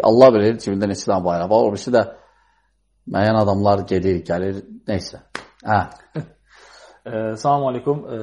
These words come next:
Speaker 2: deyir, prostat xəstəliyim var. Dəstəmaz aldıqdan sonra namazda bəzi vaxtlar sarı su damcısı gəldiyini hiss edirəm. Yenidən dəstəmaz alıb namazı qılmalıyam mı?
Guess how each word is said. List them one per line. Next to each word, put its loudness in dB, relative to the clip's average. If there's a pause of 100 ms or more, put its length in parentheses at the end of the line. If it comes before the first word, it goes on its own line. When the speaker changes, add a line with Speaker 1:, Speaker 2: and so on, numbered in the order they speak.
(140)
Speaker 2:
deyir, -12
prostat -8
xəstəliyim -12
var. -8
Dəstəmaz -12
aldıqdan -12
sonra -14
namazda -10
bəzi -8
vaxtlar -14
sarı -10 (280)
su -20
damcısı -14
gəldiyini -10
hiss -20
edirəm. -20 (460)
Yenidən -8
dəstəmaz -10
alıb -12
namazı -14
qılmalıyam -14
mı? -20